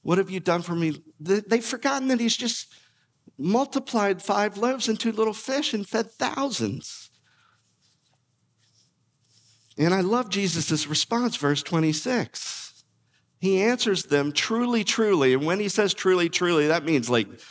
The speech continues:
"Listen up, y'all. Like, um, I want you to really hear this. I say to you, you're seeking me not because you saw signs, but because you ate your fill of the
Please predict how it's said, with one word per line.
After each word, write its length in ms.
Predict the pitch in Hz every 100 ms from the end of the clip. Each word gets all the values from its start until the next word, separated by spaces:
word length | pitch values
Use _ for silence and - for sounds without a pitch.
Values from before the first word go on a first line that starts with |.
| - -
"Listen 460 | 120 175 175 190
up, 160 | 170 -
y'all. 420 | 117 98 85 82 _ _ - - - _ _ _ _ -
Like, 440 | 123 123 - -
um, 340 | 123 117 123 110
I 120 | 120
want 440 | 127 156 175 -
you 120 | 160 151
to 80 |
really 560 | 135 131 147 160 160 151
hear 320 | 127 147 147
this. 440 | 113 82 82 - - _ _ _ _ _ _ _
I 180 | - 135
say 480 | - - - 202 240
to 180 | 233 180
you, 260 | 139 143
you're 340 | 139 156 226 220
seeking 800 | - - 254 269 - 196 151 127
me 460 | 120 120 127 131 _ _
not 400 | 135 175 247 269
because 420 | 285 269 240 214
you 140 | 202 190
saw 320 | - 175 160
signs, 720 | - - 208 185 143 143 147
but 320 | - 165 156
because 540 | 175 156 - 180 190 175
you 180 | 185 165
ate 200 | 170 -
your 160 | 151
fill 420 | - - 156 156
of 160 | 147
the 80 | 123